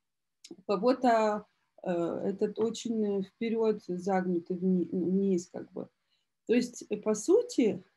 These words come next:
э, здесь еще тоже момент такой, что, э, эм, своб-, э, вот это спокойное состояние,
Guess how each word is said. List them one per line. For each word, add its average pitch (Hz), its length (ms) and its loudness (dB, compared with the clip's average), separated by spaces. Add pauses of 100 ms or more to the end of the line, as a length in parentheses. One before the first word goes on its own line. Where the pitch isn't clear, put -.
(240)
э, 185 140 0
здесь 262 340 0
еще 254 240 -2
тоже 339 320 0
момент 196 420 2
такой, 160 440 -4 (340)
что, - 680 0
э, 185 60 -4 (800)
эм, - 500 -8 (1200)
своб-, 208 400 0
э, 202 100 4
вот 185 200 -4
это 208 160 0
спокойное 220 680 2
состояние, 220 1040 2